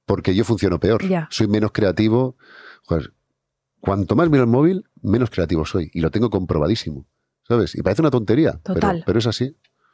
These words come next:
Speaker 2: Total. Mira, yo tengo un amigo que es psicólogo y el otro día le decía, "Jo, Adri, em,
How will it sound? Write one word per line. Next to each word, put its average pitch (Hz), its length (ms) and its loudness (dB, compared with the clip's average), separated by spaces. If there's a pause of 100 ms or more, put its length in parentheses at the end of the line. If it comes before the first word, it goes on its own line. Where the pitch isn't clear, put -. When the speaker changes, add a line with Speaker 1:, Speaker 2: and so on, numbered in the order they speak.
(140)
Speaker 2:
Total. 196 420 -2 (200)
Mira, 220 160 0
yo 214 140 2
tengo 233 160 2
un 247 80 4
amigo 240 220 2
que 240 60 0
es - 60 -2
psicólogo 233 360 0
y 226 60 4
el 202 60 0
otro 208 200 0
día 214 120 0
le 208 100 0
decía, 196 340 -2
"Jo, 233 180 0
Adri, 226 260 2 (360)
em, 190 760 0